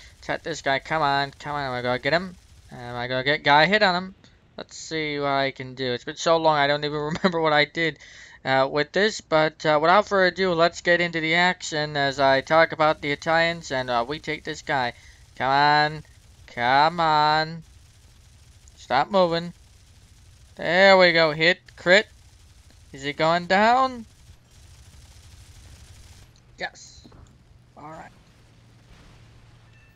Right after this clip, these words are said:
Oh, and I also failed to mention we're also gonna be doing a realistic battle after this, so you can skip forward, uh, if you want that realistic gameplay.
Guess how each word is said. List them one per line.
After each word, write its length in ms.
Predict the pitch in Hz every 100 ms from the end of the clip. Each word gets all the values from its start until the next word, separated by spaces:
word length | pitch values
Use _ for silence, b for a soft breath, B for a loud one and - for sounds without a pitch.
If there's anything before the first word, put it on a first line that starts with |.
| -
Oh, 220 | 214 143
and 100 | 139
I 80 | 156
also 300 | 226 226 208
failed 300 | - 202 180
to 40 |
mention 320 | 185 190 190
we're 120 | 160 160
also 280 | 170 -
gonna 240 | - 160 151
be 220 | 151 147
doing 280 | 156 156 147
a 160 | 135
realistic 600 | 135 214 214 240 - 151
battle 400 | 143 143 156 160 -
after 360 | 185 226 - 202
this, 280 | 202 165 -
so 140 | 139
you 120 | 135
can 160 | 135 131
skip 320 | - 165 -
forward, 640 | - 170 151 139 135 -
uh, 180 | 127 120 B B B B
if 140 | - 139
you 60 |
want 220 | 143 139
that 200 | 139 135
realistic 500 | 135 135 156 156 135
gameplay. 640 | - 139 127 - 104 -